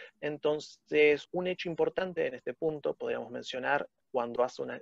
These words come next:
cuando mediante la alianza con Francia va a combatir a los ingleses y pierden la batalla de Trafalgar, lo que es un duro golpe para la posición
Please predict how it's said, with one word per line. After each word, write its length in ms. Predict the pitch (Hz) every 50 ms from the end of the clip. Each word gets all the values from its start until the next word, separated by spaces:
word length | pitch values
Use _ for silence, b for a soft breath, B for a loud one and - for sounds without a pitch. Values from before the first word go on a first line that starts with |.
| - _
cuando 480 | - 120 117 117 120 120 117 117 117 113
mediante 360 | 117 120 120 120 120 117 120
la 60 | 113 117
alianza 320 | 120 131 139 139 - 135
con 180 | 117 123 123 127
Francia 540 | - - 156 151 147 - - - 151 156 B B B B B B B _ _
va 220 | - 131 151 165 165
a 60 | 151
combatir 540 | - 135 131 131 127 - - 147 147 151 - _ _ _ _ _
a 160 | - 131 127
los 180 | 123 117 - -
ingleses 400 | 127 123 131 139 147 - 143 -
y 60 | 123
pierden 400 | 117 - 156 156 160 160 139 120
la 80 | 120 117
batalla 400 | 113 117 - - 123 - - 127
de 160 | 123 123 123
Trafalgar, 580 | 123 127 113 - - 123 117 123 135 143 - -
lo 180 | - 120 117 113
que 100 | - -
es 120 | - -
un 140 | - 120 120 127
duro 200 | 151 170 151 -
golpe 360 | 127 135 139 139 - 139 139
para 220 | - - 123 117 117
la 120 | 120 117
posición 680 | - - 127 - - 120 - - - 143 143 139 139